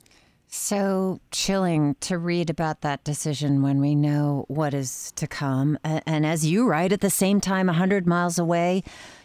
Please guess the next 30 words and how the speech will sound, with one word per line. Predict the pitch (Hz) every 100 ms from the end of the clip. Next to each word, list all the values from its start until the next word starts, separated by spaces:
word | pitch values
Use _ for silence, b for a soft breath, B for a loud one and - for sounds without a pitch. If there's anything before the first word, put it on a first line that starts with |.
| -
young | 175 185 185
man | 180 180 190 - 170
also | 196 233 -
preparing | 190 165 151 143 139
to | 143
drive | 135 139 131 -
to | 143
Emmanuel | 135 135 131 131 131 -
A | 127
M | 127 120
E, | 120 120 135
about | 143 131
the | 143
same | - 139 135
time | 143 135 139
that | -
Felicia | - 143 147 - 120
was. | 117 120 131 - B B B B
Why | 226 320
did | 359 339
he | 233
choose | - - 214 202 -
Charleston | - 202 196 185 - 131 127 -
and | 147 139
that | 156 -
particular | 180 - - - 190 180
church | - 156 120 - - -
as | 139
his | 135 -
target? | 139 127 - -